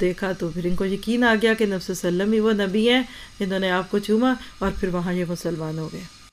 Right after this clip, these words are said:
کیا عمر مبارک تھی؟ ستر اسی سال کی عمر تھی، اور اس وقت ان کو اسلام ملا۔ اور آپ دیکھیے کہ اگر یہ غلام نہ بنتے، اگر یہ بکتے نہ، اگر یہ کڈنیپ نہ ہوتے تو کبھی بھی نہ آتے۔ اللہ تعالیٰ زندگی میں بعض دفعہ مشکلات میں ڈال کر ہمیں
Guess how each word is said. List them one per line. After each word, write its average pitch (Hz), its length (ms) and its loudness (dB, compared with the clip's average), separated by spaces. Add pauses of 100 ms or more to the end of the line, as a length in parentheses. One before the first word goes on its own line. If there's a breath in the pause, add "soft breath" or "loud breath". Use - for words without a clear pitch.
(500)
کیا 247 200 6
عمر 254 320 6
مبارک 226 500 4
تھی؟ 247 160 0
ستر 208 420 0
اسی 208 260 0
سال 185 300 -2
کی 185 160 -4
عمر 180 180 -2 (100)
تھی، 202 140 -6 (460)
اور 226 140 2 (120)
اس 285 380 2
وقت 208 320 2
ان 196 180 -2
کو 196 100 -2
اسلام 180 420 -4
ملا۔ 175 220 -4 (240)
اور 208 100 0
آپ 226 220 4
دیکھیے 240 280 2
کہ 247 320 6
اگر 202 240 4
یہ 233 120 6
غلام 196 340 4
نہ 190 120 -2
بنتے، 185 500 -4 (200)
اگر 202 280 2
یہ 214 100 4
بکتے 190 440 0
نہ، 185 280 -4
اگر 196 240 -2
یہ 202 120 6
کڈنیپ 185 580 -4
نہ 196 60 -2
ہوتے 185 420 2 (420 loud breath)
تو 247 100 2
کبھی 277 260 4
بھی 262 100 2
نہ 233 100 4
آتے۔ 180 280 0 (720)
اللہ 226 220 4 (120)
تعالیٰ 214 220 6
زندگی 202 380 2
میں 220 140 4
بعض 180 360 2
دفعہ 196 220 0
مشکلات 190 580 0
میں 190 80 0
ڈال 170 220 0
کر 185 180 -2
ہمیں 185 340 0